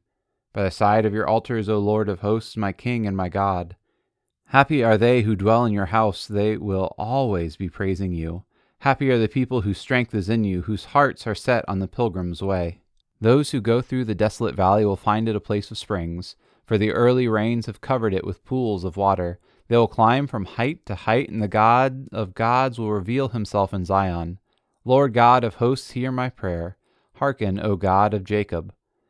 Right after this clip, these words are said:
Behold our defender, O God, and look upon the face of your anointed. For one day in your courts is better than a thousand in my own room, and to stand at the threshold of the house of my God than to dwell in the tents of the wicked.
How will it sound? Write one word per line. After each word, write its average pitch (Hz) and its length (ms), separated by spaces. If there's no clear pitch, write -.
Behold 135 480
our 120 100
defender, 113 500
O 98 100
God, 101 360
and 101 140
look 117 160
upon 113 260
the 104 100
face 117 360
of 92 100
your 98 140
anointed. 98 520
For 123 180
one 127 260
day 113 240
in 107 80
your 110 140
courts 107 400
is 95 100
better 101 240
than 101 140
a 98 40
thousand 107 420
in 101 100
my 104 160
own 104 160
room, 95 420
and 107 120
to 104 60
stand 120 380
at 110 40
the 95 100
threshold 110 540
of 90 240
the 104 100
house 120 400
of 98 80
my 95 160
God 101 480
than 104 120
to 95 100
dwell 107 440
in 98 40
the 95 100
tents 95 300
of 92 80
the 92 100
wicked. 90 440